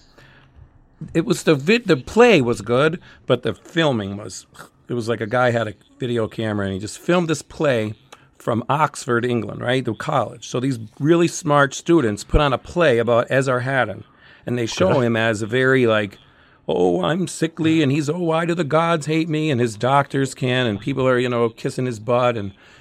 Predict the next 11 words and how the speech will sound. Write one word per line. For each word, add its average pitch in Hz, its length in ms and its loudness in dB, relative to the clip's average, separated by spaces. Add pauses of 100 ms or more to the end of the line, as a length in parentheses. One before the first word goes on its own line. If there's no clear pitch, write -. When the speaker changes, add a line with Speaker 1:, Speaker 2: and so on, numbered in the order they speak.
Speaker 1:
he's 143 180 -2
afraid 147 540 0
all 139 220 2
the 135 80 -4
time. 131 560 -2 (400)
I - 20 -10
mean, 165 140 0
it's 175 160 -2
a, - 20 -10
pr-, - 240 -12
it's, - 300 -18